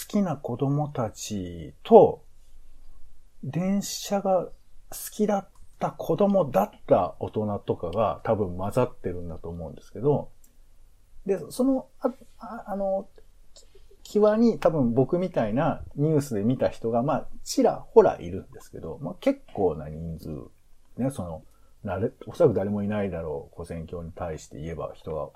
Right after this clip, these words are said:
結構いまして。で、そこでさ、まあ、電車も来てないところにこう、網にさ、網の目に向かって子供が顔近づけてさ、じーっと眺めてるわけ。どっ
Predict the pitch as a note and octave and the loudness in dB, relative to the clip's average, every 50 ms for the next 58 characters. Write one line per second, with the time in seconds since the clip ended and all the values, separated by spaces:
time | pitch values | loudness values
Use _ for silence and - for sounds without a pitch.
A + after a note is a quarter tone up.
0 | - - F#2+ E2 - - - - - C#2 C#2+ D2 - - - - - - - - | -14 -14 -14 -14 -14 -16 -16 -16 -16 -14 -14 -16 -16 -18 -18 -20 -20 -20 -20 -20
1 | - - - - - - - _ - _ - - - - - - - - - - | -20 -20 -20 -20 -20 -20 -20 _ -20 _ -20 -20 -20 -20 -20 -18 -18 -16 -16 -16
2 | - F2 F2 - F2+ - - - F#2 - - - - _ _ - - _ _ _ | -16 -14 -14 -12 -12 -10 -6 -4 -4 -4 -6 -10 -20 _ _ -20 -20 _ _ _
3 | - - - - - _ _ - - - - - - - - - - - - - | -20 -20 -20 -20 -20 _ _ -20 -20 -20 -20 -20 -20 -20 -20 -20 -20 -20 -20 -20
4 | - - A2 G2 - G2+ F2+ F#2 - - F#2+ G2 G2 - - - F#2+ F2+ F2 E2+ | -14 -10 -8 -8 -8 -8 -10 -10 -8 -6 -6 -6 -6 -8 -8 -8 -6 -6 -4 -6
5 | E2+ D#2+ - - - - - - F#2 F2+ F2 E2 C#2+ C#2 - - D2 C#2+ C2+ - | -6 -8 -10 -14 -16 -14 -10 -8 -6 -6 -6 -8 -10 -12 -12 -10 -8 -6 0 2
6 | - - - - - - - - - - F2+ F2+ F2 E2+ E2+ E2+ E2 - - D#2 | 2 2 2 0 -4 -6 -6 -8 -6 -6 -6 -6 -8 -10 -12 -12 -14 -14 -14 -16
7 | C#2+ - - D#2+ C#2+ - - - - - - E2 E2+ E2+ E2 E2 E2 E2+ E2+ E2 | -16 -14 -14 -14 -14 -16 -20 -20 -20 -20 -16 -14 -12 -12 -10 -10 -10 -10 -10 -10
8 | D#2 D#2 D2+ D2 - D#2+ D#2 _ - - - F#2 F2 E2+ E2+ E2+ D#2+ D#2+ - - | -12 -12 -14 -16 -16 -18 -18 _ -16 -14 -10 -10 -10 -10 -10 -12 -12 -12 -14 -14
9 | - - - - - - F2+ E2+ E2 - - - - F#2+ F2+ - - F2+ F2 - | -18 -20 -20 -16 -12 -8 -8 -8 -8 -8 -12 -12 -10 -10 -10 -10 -12 -16 -16 -16
10 | - - - - - - _ _ - - _ - - - _ _ - - - _ | -18 -18 -16 -16 -16 -18 _ _ -20 -20 _ -20 -20 -20 _ _ -20 -20 -20 _
11 | _ - - - - - - - - _ - - - - _ _ - - - G2+ | _ -20 -20 -16 -14 -12 -12 -14 -14 _ -14 -14 -14 -14 _ _ -14 -12 -12 -10
12 | G2 F#2 F2 - - - - - - - - - - - - - _ - _ _ | -10 -12 -14 -14 -16 -18 -18 -18 -16 -14 -16 -16 -16 -20 -20 -20 _ -20 _ _
13 | _ _ _ - - - _ _ - _ _ _ _ _ _ - - - - - | _ _ _ -20 -20 -20 _ _ -20 _ _ _ _ _ _ -20 -20 -20 -20 -20
14 | - - _ - - _ _ - - - - | -20 -20 _ -20 -20 _ _ -20 -20 -20 -20